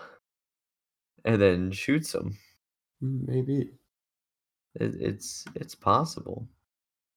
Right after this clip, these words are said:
Speaker 1: But I, I, I was so surprised. I'm like, "Why, why are we still getting edits for all this?" You know what I mean?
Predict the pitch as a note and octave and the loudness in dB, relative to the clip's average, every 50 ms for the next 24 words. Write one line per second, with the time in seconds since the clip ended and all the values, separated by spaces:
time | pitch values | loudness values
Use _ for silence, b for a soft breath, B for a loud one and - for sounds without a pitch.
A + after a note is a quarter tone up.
0 | _ _ _ _ _ _ _ _ _ _ _ _ _ _ _ _ _ _ _ _ | _ _ _ _ _ _ _ _ _ _ _ _ _ _ _ _ _ _ _ _
1 | _ - - G2+ F#2 F#2 - - - A2 - - - A2 A#2+ A#2+ A#2 - - A#2 | _ 0 2 2 4 4 4 6 6 6 6 6 6 6 6 6 6 8 8 8
2 | A2 G#2+ F#2+ - - G2 F2+ E2+ - E2+ - - - - - - - - - G2+ | 8 6 4 2 2 2 0 0 -4 -6 -4 -4 -4 -2 -4 -6 -6 -6 -2 0
3 | G#2+ G#2 G#2 - A#2 A#2 A#2+ - B B B B - _ _ _ _ - A2+ B2 | 0 0 4 8 10 10 10 8 B B B B -20 _ _ _ _ 6 8 8
4 | D#3 D#3+ E3 D#3+ D3+ D3 C#3 B2+ - - - - - - - - A#2+ A#2+ A#2 G2+ | 10 10 10 10 8 6 4 4 2 0 0 -2 -2 -2 2 6 8 8 8 8
5 | E2 B1 A#1 - - - - _ _ _ _ _ _ _ _ _ _ _ _ _ | 6 4 0 -6 -10 -18 -20 _ _ _ _ _ _ _ _ _ _ _ _ _
6 | _ _ _ _ _ _ _ _ _ _ _ _ _ _ - G#2+ G#2 G#2 G2+ G2+ | _ _ _ _ _ _ _ _ _ _ _ _ _ _ 4 4 6 6 4 2
7 | - - F2+ G2+ G2+ - - - - - - - - - - - _ _ - - | 2 2 2 2 2 0 -2 -4 -10 -10 -8 -8 -8 -10 -14 -18 _ _ -20 -20
8 | _ _ _ _ - - F#2+ E2 D2+ C#2+ - - - - - - - - - - | _ _ _ _ 0 4 4 6 6 4 2 0 -2 -6 -8 -10 -12 -14 -14 -16
9 | - _ _ _ _ _ _ _ _ _ _ _ _ _ _ _ _ _ - F#2+ | -18 _ _ _ _ _ _ _ _ _ _ _ _ _ _ _ _ _ -4 0
10 | G2+ G#2 G#2 G2+ G2 F#2 F#2 G2+ A#2+ C#3 D#3 D#3+ | 0 2 2 2 0 0 0 0 0 0 0 -2